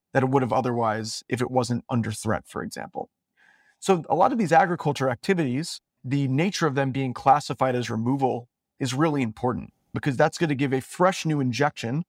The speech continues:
in the coming years of removal carbon offset supply into the market. That's gonna keep supply and demand in equilibrium. So in our long-term carbon offset outlook that came out earlier this year,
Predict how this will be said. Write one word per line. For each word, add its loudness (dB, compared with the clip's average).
in 0
the 0
coming 0
years -2
of 4
removal 2
carbon 0
offset -4
supply 4
into -2
the -4
market. 0
That's -6
gonna 0
keep -2
supply 2
and 0
demand 0
in 2
equilibrium. -4
So 2
in 4
our 4
long-term 2
carbon 0
offset -2
outlook 2
that -4
came 0
out 0
earlier 0
this -6
year, 0